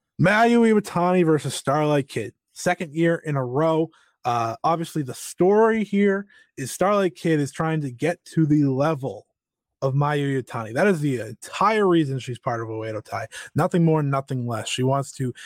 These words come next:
get to her level, and a win, which she's never had over Mayu, would get her there. I personally think we push it off again.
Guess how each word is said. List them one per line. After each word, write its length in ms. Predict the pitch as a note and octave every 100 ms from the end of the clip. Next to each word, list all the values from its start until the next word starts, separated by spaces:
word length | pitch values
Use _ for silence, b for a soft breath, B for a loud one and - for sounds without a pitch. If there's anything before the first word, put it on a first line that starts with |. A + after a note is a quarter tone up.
| B -
get 200 | D#3+ F3+
to 100 | G#3+
her 240 | - G3
level, 480 | F3 C#3+ A#2+ B2 B2 B B
and 120 | C#3
a 120 | C3 A#2+
win, 440 | A#2+ F#3+ C#3 D#3+
which 160 | B2+ -
she's 240 | A#2+ A#2
never 200 | B2 D3+
had 240 | D#3+ D#3 C3+
over 240 | A#2+ A2+
Mayu, 420 | A2 A2 A#2 A#2+ A2+
would 340 | A#2+ B2 B2+ _ _
get 180 | - G#2+ -
her 260 | B2 A#2+ - -
there. 600 | A#2 A2+ B2 C#3+ A2+ F#2 _ b b b b b b _ _ _
I 260 | E3+ G#3+ A#3+
personally 580 | - G3+ F#3+ F3+ F3
think 340 | D#3+ D#3 D#3 C#3 - _ _
we 220 | B2+ B2+
push 320 | A2 - D3+ D3+
it 80 |
off 240 | C#3+ C#3+ C#3
again. 280 | B2 A2